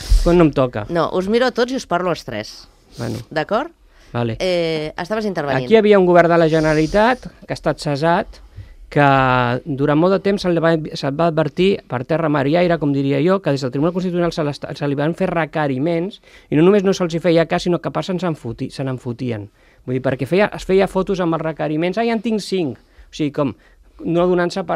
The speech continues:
Speaker 1: al·ludit. Llavors, per tant, quan t'avisen i et tornen a avisar i tu continues endavant, doncs, bueno, a-, això és un estat de dret, i l'estat de dret funciona. Vull dir, aquí hi ha uns tribunals de justícia que tenen que vetllar per l'aplicació de les lleis i el compliment de les mateixes.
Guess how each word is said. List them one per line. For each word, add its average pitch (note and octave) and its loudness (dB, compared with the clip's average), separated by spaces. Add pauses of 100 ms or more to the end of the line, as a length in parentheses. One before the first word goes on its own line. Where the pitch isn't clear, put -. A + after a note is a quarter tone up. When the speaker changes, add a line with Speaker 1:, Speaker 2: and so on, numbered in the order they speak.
Speaker 1:
al·ludit. B2 -6
Llavors, C#3 -2
per E3+ 2
tant, F#3 0 (260)
quan C3 -2
t'avisen D#3+ 4
i D3 2
et B2 -8
tornen F3 2
a D#3+ 4
avisar D3 4
i D3+ -2
tu D3 -10
continues E3+ 0
endavant, E3 2 (300)
doncs, B2+ -4
bueno, D3+ 0
a-, C3+ -6
això F3+ -6
és F#3+ -4
un G#3 0
estat E3 -2
de C3 0
dret, B2 0
i B2+ -4
l'estat F#3+ 0
de G#3 2
dret G3 -2
funciona. C3+ -2 (340)
Vull D3 2
dir, B2+ 2
aquí F#3+ -2
hi G3 0
ha G3 4
uns F#3+ 0
tribunals F3 0
de E3+ 0
justícia G3 -2
que C#3+ -12
tenen F3+ -6
que F3 -8 (120)
vetllar D#3 0
per F#3 -2
l'aplicació D3+ -6
de E3 -2
les B2+ -4
lleis A#2+ -4 (200)
i D#3 0
el D3 -4
compliment D#3+ 0
de F#3+ 0
les D3 -2
mateixes. B2+ -6